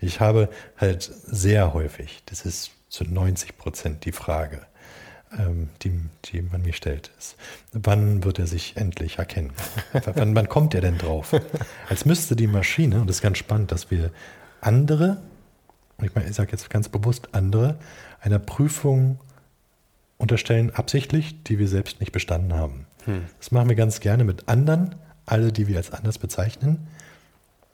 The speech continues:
Speaker 1: Und in dem Fall mit den anderen der Maschine.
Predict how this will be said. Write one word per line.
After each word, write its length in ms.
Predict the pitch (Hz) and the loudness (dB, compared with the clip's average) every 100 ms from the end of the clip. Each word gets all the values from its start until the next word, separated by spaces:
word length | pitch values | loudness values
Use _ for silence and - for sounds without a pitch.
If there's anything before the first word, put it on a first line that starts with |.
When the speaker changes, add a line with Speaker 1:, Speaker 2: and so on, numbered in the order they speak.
| _ - - | _ -16 0
Speaker 1:
Und 140 | 127 | 2
in 80 | 117 | 4
dem 140 | 120 | 4
Fall 220 | - 117 | 4 4
mit 340 | 110 104 - - _ _ | 4 2 0 -16 _ _
den 140 | 113 101 | -2 0
anderen 300 | 101 104 104 | 2 2 2
der 100 | 95 | 2
Maschine. 440 | 90 - 117 80 | 0 2 2 2